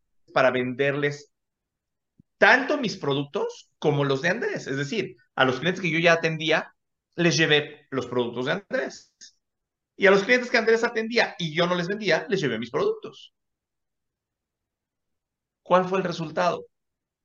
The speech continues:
Un negocio redondo. Fue negocio para él, fue negocio para mí.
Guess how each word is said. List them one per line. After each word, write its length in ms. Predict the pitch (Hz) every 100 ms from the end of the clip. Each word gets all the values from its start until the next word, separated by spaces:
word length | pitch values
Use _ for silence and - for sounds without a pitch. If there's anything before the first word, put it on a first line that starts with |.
| _ -
Un 100 | 143
negocio 560 | 123 110 139 - -
redondo. 420 | - 196 240 - -
Fue 160 | 131
negocio 280 | 127 131 156
para 240 | 175 202
él, 240 | 214 - -
fue 160 | _ 165
negocio 260 | 143 139 135
para 180 | 120
mí. 260 | 117 104